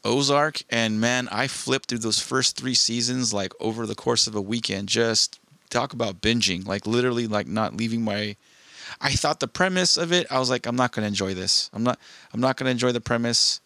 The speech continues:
I'm not gonna get away, give, give away what the premise is," but it's like, you know, some guy gets pretty much conned into working for a drug lord, and he's got to, uh,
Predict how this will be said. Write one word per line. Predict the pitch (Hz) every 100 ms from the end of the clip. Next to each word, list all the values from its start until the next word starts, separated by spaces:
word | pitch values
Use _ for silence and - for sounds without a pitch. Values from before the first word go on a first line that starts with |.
| _ _ _ _ _ _ _ -
I'm | 123
not | 143
gonna | 143
get | 131 127
away, | 117 117 117 - -
give, | 120 120 117
give | 107 120
away | 117 113
what | 113 110
the |
premise | 104 113 113 -
is," | 107
but | 107
it's | 107 -
like, | 104 -
you |
know, | 110 104
some | - 110
guy | 113
gets | 110 110
pretty | - 120 110
much | 107 -
conned | - 107 107
into | 107 101 107 98 98 _ - - _ _ _ _ _ -
working | 101 117 123 - 123
for | - 110 110
a |
drug | 104 113 117
lord, | 120 117 117 113
and | 101 104 104
he's | 101 110
got | - 110 107
to, | - 107 107 -
uh, | 98 104